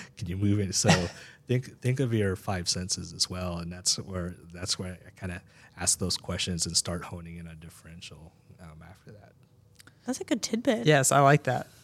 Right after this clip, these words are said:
Speaker 2: That's something you can definitely use right there.
Speaker 1: Yeah.
Speaker 2: Um, and thank you again to, uh, Jeremy Jackson for, uh, allowing us to, uh, uh, share his microphone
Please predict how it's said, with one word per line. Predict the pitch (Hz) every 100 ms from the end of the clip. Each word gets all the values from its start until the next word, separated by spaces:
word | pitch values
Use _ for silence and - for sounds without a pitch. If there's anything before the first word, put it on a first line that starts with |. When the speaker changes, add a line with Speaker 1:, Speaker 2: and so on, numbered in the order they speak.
| - - -
Speaker 2:
That's | 156
something | 165 147
you | 143
can | -
definitely | 123 127 - 127
use | 127 123
right | 127 120
there. | 131 127 - _ _ _ _ _
Speaker 1:
Yeah. | 110 110 - _ _ _ _ _ _ -
Speaker 2:
Um, | 147 135 135
and | 147 147 139
thank | 165
you | 165
again | 147 139 143 147
to, | 139 135 131
uh, | 123
Jeremy | 127 139 135
Jackson | 135 131 - 131 127
for, | - 127 123
uh, | 120 117 - -
allowing | 147 135 147 147 135
us | 123 - -
to, | 151 131 123
uh, | 120 120 131 - - _ _ _
uh, | 71 69 - - _ _ _ -
share | - - 151 147
his | 139
microphone | 139 135 139 - 135 131